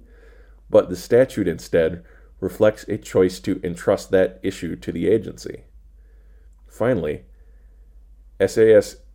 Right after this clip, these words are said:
Institute versus Iancu offers click-to-call no assistance. Unlike the appeal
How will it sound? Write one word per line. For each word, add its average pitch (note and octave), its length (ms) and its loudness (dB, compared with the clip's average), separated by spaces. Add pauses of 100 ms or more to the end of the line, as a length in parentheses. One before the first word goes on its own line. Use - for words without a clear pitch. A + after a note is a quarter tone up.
(120)
Institute F#2+ 640 -4 (220)
versus F2 720 -4 (160)
Iancu F2+ 680 -4 (680)
offers F2+ 400 -2
click-to-call D#2+ 840 -2
no D#2 220 -6
assistance. - 720 -6 (240)
Unlike A2+ 400 0
the B2+ 100 0
appeal D#2+ 560 -2